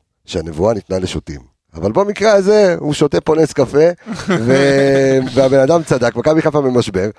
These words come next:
אמ, אבל אני יכול להגיד לכם שאני, לפחות, אני, ואתם מכירים אותי, אני, רפאל קבסה, עזבו רגע את האופטימיות, כי אתם מצפים, ובצדק, שאנחנו, אה, אה, נבקר, וזה מה שאנחנו נעשה, אבל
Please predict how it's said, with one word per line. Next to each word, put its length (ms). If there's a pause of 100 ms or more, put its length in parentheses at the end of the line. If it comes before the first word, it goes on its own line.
(420)
אמ, 380 (140)
אבל 200
אני 140
יכול 220
להגיד 200
לכם 200
שאני, 400
לפחות, 540
אני, 200
ואתם 180
מכירים 340
אותי, 220 (720)
אני, 340
רפאל 320
קבסה, 500 (1400)
עזבו 200
רגע 120
את 80
האופטימיות, 460
כי 100
אתם 360
מצפים, 480
ובצדק, 500
שאנחנו, 440
אה, 160
אה, 240 (680)
נבקר, 640 (380)
וזה 180
מה 100
שאנחנו 220
נעשה, 380 (580)
אבל 520